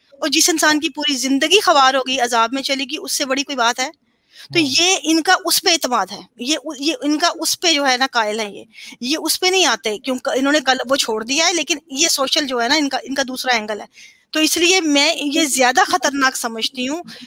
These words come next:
Speaker 1: कि उनसे, वो तो मतलब क्या है, गोली मारेंगे, आपकी जान गई, आपकी जान गई, तो आपको क्या पता, नहीं हो तो नहीं हो, बाकी भुगतते फिरें। मतलब एक दफा चली गई ना जान,
Speaker 2: हम्म, हम्म।
Speaker 1: तड़पाया तो नहीं, आप अजियत में तो नहीं रहे,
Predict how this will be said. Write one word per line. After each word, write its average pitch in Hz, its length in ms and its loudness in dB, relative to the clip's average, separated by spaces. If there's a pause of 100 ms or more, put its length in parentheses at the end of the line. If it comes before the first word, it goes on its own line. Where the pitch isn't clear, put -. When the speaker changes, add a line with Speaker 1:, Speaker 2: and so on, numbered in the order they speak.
(100)
Speaker 1:
कि 302 80 0
उनसे, 285 580 2
वो 277 180 -2
तो 427 200 2
मतलब 381 320 0
क्या 302 160 4
है, 302 260 -2 (100)
गोली 254 240 0
मारेंगे, 302 360 4
आपकी 269 260 2
जान 254 280 2
गई, 294 140 -2
आपकी 269 240 0
जान 254 280 0
गई, 285 140 -4
तो 294 100 -4
आपको 262 220 0
क्या 214 140 0
पता, 285 220 -2
नहीं 269 160 -2
हो 294 80 0
तो 277 60 -2
नहीं 262 220 0
हो, 302 80 -6 (260)
बाकी 262 200 2
भुगतते 277 380 -2
फिरें। 285 260 0 (280)
मतलब 269 140 -4
एक 277 260 -2
दफा 302 160 2
चली 339 240 4
गई 339 140 2
ना 285 80 2
जान, 240 300 -2 (280)
Speaker 2:
हम्म, 151 260 -4
हम्म। 131 140 -10
Speaker 1:
तड़पाया 269 440 4
तो 349 140 -6
नहीं, 453 100 0 (100)
आप 254 180 2
अजियत 254 480 -4
में 320 60 -6
तो 339 80 -2
नहीं 427 140 0
रहे, 226 200 -2